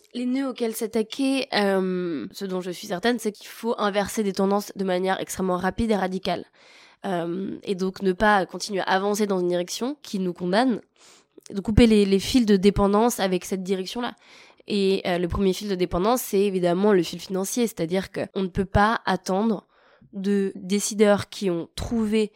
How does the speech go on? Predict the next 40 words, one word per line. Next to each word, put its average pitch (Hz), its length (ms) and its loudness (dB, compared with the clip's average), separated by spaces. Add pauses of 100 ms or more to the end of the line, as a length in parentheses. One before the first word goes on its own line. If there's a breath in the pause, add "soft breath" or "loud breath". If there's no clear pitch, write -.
(200 soft breath)
une 190 100 -6
poule 214 260 2
aux 185 120 2
œufs 180 120 2
d'or 220 440 2
de 202 300 -2
couper 220 320 -2
le 196 60 2
cou 240 180 -2
à 214 80 2
cette 180 180 -8
poule 214 160 -4
aux 190 140 -2
œufs 165 80 -4
d'or. 143 180 -10 (520 loud breath)
Donc 196 100 -4
on 214 60 4
ne 214 40 4
peut 214 120 4
pas 247 180 8
attendre 220 320 4
de 185 80 2
Total 196 300 0
Energy, 190 560 0 (380 soft breath)
euh, 131 400 -4
je - 120 -12
parle 180 180 0
d'eux 196 140 2
parce - 160 -4
que 190 80 -8
ce - 160 -8
sont 180 80 -4
les 165 80 0
Français, 254 440 0
mais, 180 240 2
euh, 147 60 -2 (240 soft breath)
c'est - 160 -14
les 180 60 -6
mêmes 170 220 -2
avec 160 280 -4